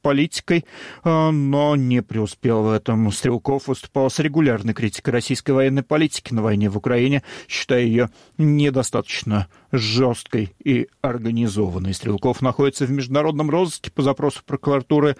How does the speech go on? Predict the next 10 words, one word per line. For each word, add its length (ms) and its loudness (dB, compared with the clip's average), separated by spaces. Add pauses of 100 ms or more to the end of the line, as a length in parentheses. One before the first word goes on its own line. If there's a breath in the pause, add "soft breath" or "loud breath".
(300 loud breath)
Нидерландов, 920 0
который 300 -2
считает 480 -2
его 240 2
одним 300 0
из 100 0
главных 520 0
обвиняемых 680 -2 (260 loud breath)
по 120 0
делу 380 0